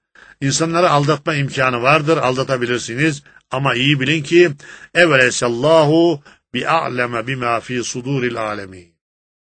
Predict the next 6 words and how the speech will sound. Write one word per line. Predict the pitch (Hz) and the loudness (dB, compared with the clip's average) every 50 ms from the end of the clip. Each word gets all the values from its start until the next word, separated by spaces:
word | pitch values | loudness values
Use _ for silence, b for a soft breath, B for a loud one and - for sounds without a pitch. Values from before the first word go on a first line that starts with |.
| _ _ _ _ - | _ _ _ _ -16
Evet, | 117 107 101 - _ _ _ _ _ _ _ _ | -14 -14 -14 -18 _ _ _ _ _ _ _ _
Allah | 127 123 117 117 123 147 170 151 143 B B B B B B _ | -4 -4 0 0 2 2 2 0 -2 B B B B B B _
alemlerde | - 131 135 139 143 151 151 151 147 147 151 151 143 160 | -4 0 2 4 4 4 2 0 0 0 0 0 2 2
olanın, | 180 147 139 131 127 127 151 180 180 156 120 B B B B B B _ | 2 2 4 2 2 2 2 0 0 -2 -6 B B B B B B _
bütün | 143 147 143 - 214 208 | -4 -4 -2 0 0 0
yaratılmışların | 190 165 151 151 151 143 143 151 147 143 135 - - 143 143 151 180 196 190 156 | 2 2 4 4 2 2 0 -2 -2 -2 -2 -2 0 0 2 2 2 2 0 -2